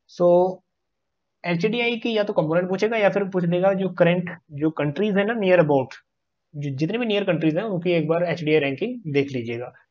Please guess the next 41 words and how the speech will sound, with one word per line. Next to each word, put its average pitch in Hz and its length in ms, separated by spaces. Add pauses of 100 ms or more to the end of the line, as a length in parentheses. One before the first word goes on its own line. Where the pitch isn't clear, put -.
(260)
ठीक 147 120
है। 240 80 (440)
So, 156 60
इसमें 202 400 (840)
ascending 185 460
order 156 200
में 151 100
हमने 151 260 (1120)
इसको 165 220
arrange 139 260
करना 117 240
है। 117 100 (1300)
तो 135 180
सबसे 170 320
पहले 196 240
अगर 190 200
जो 180 120
ranking 170 440
की 180 80
बात 156 200
करें, 160 200
पाकिस्तान 175 580
की 175 60
जो 170 100
ranking 147 400
है 156 180
वन 151 280
फिफ्टी 151 360 (440)
फ़ोर, 139 240 (300)
और 160 120
टू 196 120
थाउजेंड 220 180
ट्वेंटी 180 320
की, 202 140
अभी 180 200
तक 196 60
टू 196 80
थाउजेंड 185 180
ट्वेंटी 175 260
वन 180 220
की 226 160